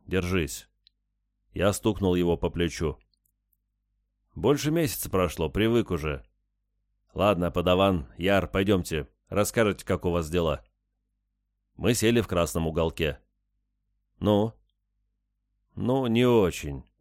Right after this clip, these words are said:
Прибыль идёт только с восстановления старых дронов, и то пошла, как гном приехал.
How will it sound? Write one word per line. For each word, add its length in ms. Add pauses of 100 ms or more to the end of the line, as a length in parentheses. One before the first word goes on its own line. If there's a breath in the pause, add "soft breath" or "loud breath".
(480)
Прибыль 400
идёт 220
только 280
с 80
восстановления 760
старых 400
дронов, 480 (360)
и 120
то 200
пошла, 640 (120)
как 180
гном 280
приехал. 600